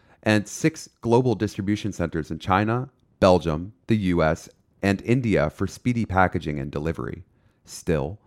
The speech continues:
the company faces plenty of competition from other ultra-fast fashion retailers like asos and Boohoo,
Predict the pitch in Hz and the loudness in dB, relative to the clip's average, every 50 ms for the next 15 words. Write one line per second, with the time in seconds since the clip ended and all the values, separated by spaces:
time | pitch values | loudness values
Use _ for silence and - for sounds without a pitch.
0 | _ _ _ _ _ _ - 113 - 127 147 151 - 165 143 - 131 117 - 107 | _ _ _ _ _ _ -6 -2 0 0 2 2 2 0 2 2 2 0 0 -2
1 | 95 - - - - 107 110 101 - 98 87 - - - 87 80 - 82 - - | -10 -10 -8 -2 2 2 2 2 2 0 0 0 2 0 0 0 0 -2 -4 -4
2 | 87 80 - - 73 69 - - 87 76 - - 104 107 113 - - - 95 101 | -6 -4 -4 -6 -8 -8 -6 -6 -6 -2 2 2 2 2 2 -2 0 0 0 0
3 | - - - 92 - - 92 82 80 82 - - - 80 71 76 - - 73 69 | 0 0 -2 -2 0 2 2 2 2 0 -2 0 0 2 2 2 -2 -6 -6 -4
4 | 78 92 95 - 87 78 67 62 58 65 - - 80 76 - - - - 92 92 | -4 -4 -2 -2 -2 -2 -2 -2 -4 -8 -6 -2 -2 -2 -2 -2 -2 -2 -2 0
5 | - - 101 90 90 - - - 87 85 80 73 - 98 98 92 85 95 95 80 | 0 -2 -2 -2 -4 -6 -10 -8 -8 -6 -6 -4 -2 -2 -2 0 0 -2 -2 -2
6 | - | -4